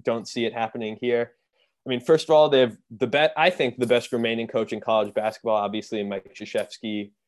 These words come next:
for Duke isn't in the tournament with Jay Wright. Plus, they have ch-, a lot of, a couple guys on the team have championship experience, you know, from twenty eighteen,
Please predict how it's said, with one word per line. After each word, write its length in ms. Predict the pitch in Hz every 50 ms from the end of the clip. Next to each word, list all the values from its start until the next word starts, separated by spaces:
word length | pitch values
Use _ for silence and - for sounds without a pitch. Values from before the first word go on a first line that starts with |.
| _ _ _
for 120 | - 110
Duke 340 | 98 95 113 110 107 101 -
isn't 260 | 107 113 101 110 107
in 100 | 107 101
the 60 | 101 98
tournament 520 | - - 113 110 110 110 110 107 98 - _ _ _ _ _ _
with 220 | - 120 117 98 104
Jay 240 | 104 120 123 120 117
Wright. 380 | 110 110 110 117 123 - - _ _ _ _ _ _ _ _ _ - _ _ -
Plus, 180 | 143 143 -
they 100 | - 139
have 180 | 123 117 113 -
ch-, 100 | - - -
a 80 | - 131
lot 240 | 127 127 127 131 127
of, 80 | 123 -
a 80 | 131 123
couple 220 | - 135 127 143 131
guys 200 | 131 123 120 131
on 80 | 123
the 60 | 117
team 240 | 110 - 127 120 117
have 160 | 117 107 104
championship 560 | - - 117 113 110 120 113 110 - - 101 95
experience, 520 | 95 - - - 131 123 120 120 120 -
you 80 | - 110
know, 120 | 107 101
from 160 | - 107 104
twenty 340 | - - 117 110 107 101 107
eighteen, 580 | 110 107 104 - - 120 113 110 107 110 110